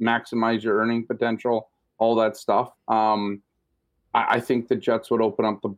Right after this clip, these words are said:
you know, the, the checkbook right now, though, to, to, you know, like, I, I don't, I don't think ten million is out of the equation, right? Like, I, I think they would sign him for, for ten million and, uh, right now, and, and that would be it. I mean, I, I think,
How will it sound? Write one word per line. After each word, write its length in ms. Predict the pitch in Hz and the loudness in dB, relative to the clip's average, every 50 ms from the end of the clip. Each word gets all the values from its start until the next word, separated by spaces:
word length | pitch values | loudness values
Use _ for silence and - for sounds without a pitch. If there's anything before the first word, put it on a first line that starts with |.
| _ _ _ - 131 - | _ _ _ -8 -6 -2
you 80 | 135 127 | 0 0
know, 240 | 113 104 101 101 98 | 0 0 0 -2 -2
the, 180 | - - 110 | -4 -4 -4
the 140 | 104 110 107 | -2 -4 -4
checkbook 540 | - - - 117 107 - - 120 110 101 - | -2 0 -2 -2 0 0 -2 -2 0 0 2
right 180 | 110 110 110 101 | 2 2 2 0
now, 240 | 101 101 113 120 113 | 0 0 2 0 0
though, 240 | 98 92 95 98 - | -2 -4 -8 -8 -6
to, 120 | - 113 98 - - | -6 -6 -4 -4 -4
to, 140 | 120 110 95 _ _ _ - | -4 -4 -6 _ _ _ -4
you 120 | - 143 | -2 0
know, 80 | 131 123 | 0 2
like, 120 | 123 120 113 | 2 2 2
I, 160 | 123 135 - - | 2 0 2 2
I 80 | 135 135 | 2 2
don't, 240 | 143 147 156 - _ _ _ _ _ _ _ _ - | 2 2 0 -4 _ _ _ _ _ _ _ _ -2
I 60 | 139 | 0
don't 100 | 160 165 | 0 0
think 180 | 160 147 135 - | 0 -2 -4 -2
ten 260 | - 143 135 139 131 | -2 0 2 2 2
million 300 | 127 131 131 131 117 107 | 4 2 2 2 2 0
is 120 | 104 98 - | -2 0 0
out 140 | 117 113 | 0 2
of 80 | 110 101 | 2 0
the 80 | 104 101 | 0 0
equation, 480 | 98 - - 113 110 110 101 98 95 87 | -2 0 0 0 0 0 0 -2 -4 -4
right? 300 | 92 98 104 110 120 - | -2 -2 0 0 0 0
Like, 160 | 113 107 98 | -2 -2 0
I, 360 | 104 - 95 110 113 - 120 | -2 0 0 0 2 2 0
I 40 | 117 | 0
think 220 | - - 120 117 - | 0 -2 -2 0 0
they 100 | 120 117 | 0 0
would 200 | 107 110 98 - | 0 -2 -4 -4
sign 300 | - 110 107 120 123 123 | -4 -2 0 0 0 0
him 140 | 113 113 | -2 -2
for, 320 | 107 - 110 104 101 101 - _ _ _ _ _ _ _ _ - | -2 -2 0 0 0 -2 -4 _ _ _ _ _ _ _ _ -14
for 80 | - 98 | -10 -4
ten 280 | - 135 123 117 110 | 0 2 2 2 4
million 460 | 110 107 104 107 110 110 107 107 107 | 2 2 2 2 2 2 0 0 -2
and, 260 | - 104 104 104 98 - | -2 -2 -2 -2 -2 -2
uh, 200 | 101 101 101 - - | -2 -2 -2 -2 -2
right 220 | 98 113 110 110 | 0 0 0 0
now, 320 | 107 98 101 113 123 117 113 | 0 2 2 2 2 0 0
and, 240 | 110 110 110 107 - | 0 -2 -2 -2 -2
and 160 | 107 104 104 | -2 0 2
that 120 | 107 107 110 | 2 2 2
would 160 | 110 104 101 | 0 -2 -2
be 180 | - 101 104 127 | 0 0 2 2
it. 140 | 131 - - 110 | 2 0 0 0
I 40 | |
mean, 160 | 110 113 113 110 | 0 0 2 2
I, 140 | 107 113 - 123 | 0 0 0 -2
I 60 | 107 | -2
think, 360 | - - 143 131 135 _ | 0 0 0 0 -2 _